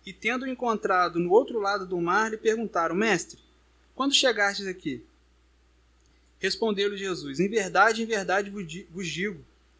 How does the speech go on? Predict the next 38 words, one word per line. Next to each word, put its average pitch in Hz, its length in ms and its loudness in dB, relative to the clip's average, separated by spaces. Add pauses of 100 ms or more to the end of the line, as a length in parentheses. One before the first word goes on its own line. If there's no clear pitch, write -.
(680)
Vós 185 280 4
me 226 80 0
procurais 202 680 2
não 233 100 -2
porque 254 260 -10
viste 214 300 -4
sinais, 175 720 2
mas 165 160 -6
porque 180 260 2
comeste 180 480 2
dos 175 220 -2
pães - 580 0 (320)
e 165 60 -2
vos 175 200 -2
fartastes. 160 920 -2 (880)
Trabalhai 208 640 4
não 196 180 6
pela 240 240 2
comida 220 400 2
que - 80 -12
perece, 190 760 0
mas 156 180 -2
pela 185 220 2
que - 100 -6
subsi-, 185 560 0
subsiste 208 680 -2
para 214 220 4
a - 20 0
vida 202 180 -2
eterna, 170 500 -2 (520)
o 160 80 -2
qual 196 240 4
o - 40 4
Filho 214 220 4
do 196 140 2
Homem 185 240 0
vos 185 180 -4
dará. 147 400 2